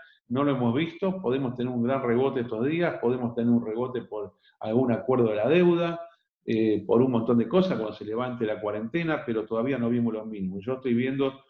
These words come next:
problemas adicionales en Argentina. Pero así como veo problemas adicionales en Argentina, que lo veo en el gráfico, yo le quiero aclarar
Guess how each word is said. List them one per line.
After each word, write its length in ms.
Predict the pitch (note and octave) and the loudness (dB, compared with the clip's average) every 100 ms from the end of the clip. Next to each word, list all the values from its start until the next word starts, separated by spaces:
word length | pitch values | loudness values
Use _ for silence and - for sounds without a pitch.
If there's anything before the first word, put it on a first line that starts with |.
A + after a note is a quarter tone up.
| _ _ - | _ _ -8
problemas 420 | A2+ C3 A#2+ A#2 | -8 -6 -8 -8
adicionales 600 | A2+ - A#2+ B2 A2 G#2+ | -12 -6 -4 0 -2 -4
en 80 | G2 | -16
Argentina. 480 | - G2 - G2 - | -16 -18 -4 -4 0
Pero 120 | A#2 | -2
así 180 | A#2+ F#3 | 0 0
como 200 | E3 D3+ | 0 2
veo 220 | E3 E3 | 2 2
problemas 420 | B2+ D3 C#3+ - | 0 -2 -2 -2
adicionales 580 | A#2+ A#2+ B2 C3 C#3+ A#2+ | -2 -2 -4 -2 -2 -2
en 80 | A#2+ | -4
Argentina, 760 | B2+ A#2 A#2+ A#2+ G#2+ A#2 A#2+ _ _ _ _ _ _ _ _ - | -4 -4 -6 -4 -4 -6 -10 _ _ _ _ _ _ _ _ -6
que 140 | A#2 | 2
lo 140 | A#2+ | 6
veo 180 | D3 F#3 | 8 6
en 80 | B2 | 6
el 60 | A2 | 4
gráfico, 600 | D#3 D3+ A2+ F#2+ F#2+ A2+ | 2 2 -2 -6 -6 -6
yo 100 | D3+ | -6
le 120 | C3 | -4
quiero 160 | C3+ | -4
aclarar 580 | A#2+ A2+ A2 C3 B2 B2 | -4 -4 -2 -2 -4 -8